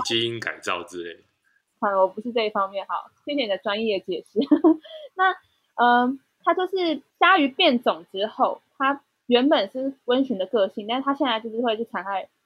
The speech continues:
Speaker 2: 别人，但是它就是它夸张的地方就是它把整个岛的人都吃了，就，对，然后就结束了。它可能就想告诉我们说，诶，不要，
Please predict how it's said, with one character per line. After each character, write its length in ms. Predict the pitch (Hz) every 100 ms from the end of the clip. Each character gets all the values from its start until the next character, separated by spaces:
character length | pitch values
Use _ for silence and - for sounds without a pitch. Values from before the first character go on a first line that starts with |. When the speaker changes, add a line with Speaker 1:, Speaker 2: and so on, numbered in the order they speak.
| -
Speaker 2:
别 120 | 175
人， 80 | 175
但 120 | 254
是 100 | 285
它 220 | 285 262 - _ _ _
就 60 | 247
是 120 | 233 - 262 _
它 60 | -
夸 160 | - 269
张 160 | 262
的 60 | 226
地 60 | 220
方 160 | 214
就 60 | 220
是 40 |
它 140 | 240 254
把 180 | 202
整 240 | 185 196 175
个 80 | -
岛 260 | 185 160
的 60 | 165
人 140 | 160
都 120 | 175
吃 280 | 185 _ -
了， 160 | 156 - _ _ -
就， 260 | 185 160 - _ _ _
对， 180 | 180 -
然 100 | 185
后 60 | 202
就 80 | 208
结 260 | - 170 -
束 80 | -
了。 80 | - _ 277
它 80 |
可 100 | 277
能 160 | 240 202
就 80 | 247
想 160 | 247
告 160 | 190 226
诉 80 | 254
我 60 |
们 120 | 196 -
说， 120 | -
诶， 120 | 247 269
不 60 | 208
要， 320 | 226 226